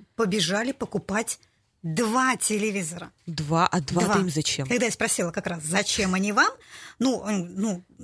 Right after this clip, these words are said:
Speaker 1: потому что потом будет, во-первых, дороже, а мы хотели их покупать, нам летом там в сад надо, еще куда-то. В общем, ну вот, э, два телевизора. И общими усилиями, тут мы друзьями, мы их переубедили.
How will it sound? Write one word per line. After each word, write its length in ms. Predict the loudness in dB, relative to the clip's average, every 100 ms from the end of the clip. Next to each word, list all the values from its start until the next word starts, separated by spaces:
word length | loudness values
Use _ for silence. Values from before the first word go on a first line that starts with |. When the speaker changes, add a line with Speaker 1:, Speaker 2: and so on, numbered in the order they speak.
| -20 -20 -8
Speaker 1:
потому 320 | -2 0 0
что 200 | 0 -2
потом 420 | -4 -4 -2 -4
будет, 280 | -2 -4 -2
во-первых, 380 | -4 -2 -2 0
дороже, 380 | 0 2 2 2
а 140 | 2
мы 100 | 2
хотели 440 | 2 0 2 0 0
их 160 | -4 -6
покупать, 400 | -6 0 2 2
нам 200 | 2 4
летом 380 | 4 2 0 -4
там 220 | -4 -6
в 40 | 0
сад 360 | 2 4 4
надо, 260 | 2 0 0
еще 240 | -6 -6
куда-то. 480 | -6 -6 -6 -8 -10 -18 -20 -20 _
В 80 | -2
общем, 220 | 0 2
ну 120 | 2 0
вот, 200 | -2 -4
э, 220 | -4 -4
два 240 | -2 -2
телевизора. 600 | 0 -4 -2 -4 -4 -8 -12 -20 -20 -4
И 340 | -2 0 0
общими 480 | 0 2 2 2 0
усилиями, 520 | 0 0 0 0 0
тут 180 | -2 -6
мы 100 | -8
друзьями, 460 | -6 -10 -8 -6 -6
мы 220 | -6 -10
их 140 | -12 _ _ _ _
переубедили. 840 | -8 -6 -8 -12 -12 -12 -12 -12